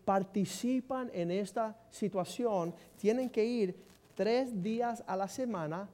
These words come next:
dos horas por día. Son seis horas dedicados para considerarte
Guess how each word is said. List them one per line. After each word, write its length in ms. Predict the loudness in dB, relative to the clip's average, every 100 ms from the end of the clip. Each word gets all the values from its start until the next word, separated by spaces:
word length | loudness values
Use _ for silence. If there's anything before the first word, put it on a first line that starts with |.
| _ _
dos 520 | -4 0 2 2 -2 -10 -14 0
horas 400 | 2 2 -2 -2
por 240 | 0 0
día. 300 | 0 -4 -6
Son 260 | -4 -2 -2
seis 440 | -2 -2 -2 -4 -4
horas 480 | -2 -2 -4 -8 -20 _ -6
dedicados 840 | 0 2 2 -2 -2 0 0 -2 -4 -18 -2
para 260 | 0 0 2
considerarte 1160 | 2 2 0 4 4 4 0 -2 -2 -2 -2